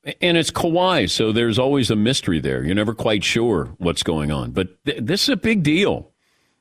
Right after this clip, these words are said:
You know, that it, it was a knee sprain,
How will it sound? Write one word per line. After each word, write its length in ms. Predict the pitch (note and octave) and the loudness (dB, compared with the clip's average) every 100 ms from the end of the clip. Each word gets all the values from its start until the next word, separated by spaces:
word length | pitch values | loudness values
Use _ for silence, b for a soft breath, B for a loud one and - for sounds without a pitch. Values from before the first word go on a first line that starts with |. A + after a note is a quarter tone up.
| _ | _
You 80 | A#2+ | 0
know, 100 | B2 | 2
that 240 | B2 D#3 - B2 - | 2 0 -4 -12 -8
it, 200 | - C#3+ C3 | -2 -2 -2
it 100 | C3 | -2
was 160 | C#3+ C3+ | 0 2
a 60 | C#3 | 2
knee 260 | C3+ F#3 | 2 2
sprain, 840 | G3 - - F3 D#3 G2 G#2 C#3+ | 2 0 0 2 2 2 2 0